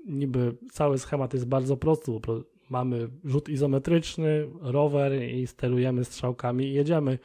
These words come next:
I to niby jest cała, cała filozofia, natomiast no, sami wiecie, jak to jest w kolarstwie, że im jedziemy szybciej, tym zakręty są dziwniejsze, tym kamienie bardziej bolą i tak dalej, i tak dalej.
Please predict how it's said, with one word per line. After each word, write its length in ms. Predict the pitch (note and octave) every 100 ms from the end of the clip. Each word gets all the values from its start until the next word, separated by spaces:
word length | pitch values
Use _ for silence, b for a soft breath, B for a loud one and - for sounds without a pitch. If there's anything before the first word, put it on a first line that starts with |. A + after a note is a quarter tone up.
| B B B B B -
I 100 | B2+ _ _
to 120 | D3
niby 260 | D3 D3+ D3
jest 220 | D3 -
cała, 520 | D3 C#3+ C#3+ C#3+ C3+ C#3
cała 240 | D3 C#3+
filozofia, 500 | C#3 D3+ D#3+ F#3+ F#3
natomiast 640 | D3+ D#3+ D#3 D3+ - _ _ C3+
no, 220 | D3 F3
sami 300 | F#3+ E3 D#3
wiecie, 240 | D3+ D3+
jak 80 | C#3
to 100 | C#3+
jest 140 | C#3+
w 60 | C3+
kolarstwie, 580 | C3+ C3+ D3+ - D#3+ D3
że 360 | C#3 C#3 C#3 C3 B B B B
im 140 | E3 F#3
jedziemy 320 | D3+ C#3+ B2
szybciej, 760 | - C3 - - C3 B2+ B2+ B2+
tym 220 | - C#3
zakręty 520 | C3 C#3 C3 B2+ B2+
są 260 | - B2 A#2
dziwniejsze, 800 | A#2+ B2 C3 B2+ - - B2+
tym 220 | B2+ C#3 C3
kamienie 440 | C#3+ C3+ C3 C3
bardziej 380 | B2 B2 A#2 A#2
bolą 480 | A#2 C3 B2+ C3 B2 B B B B -
i 100 | D#3
tak 200 | D3+ C3+
dalej, 360 | A2+ A2 A#2+
i 60 | B2+
tak 160 | C#3 C#3+
dalej. 460 | F3 D#3 D3 D3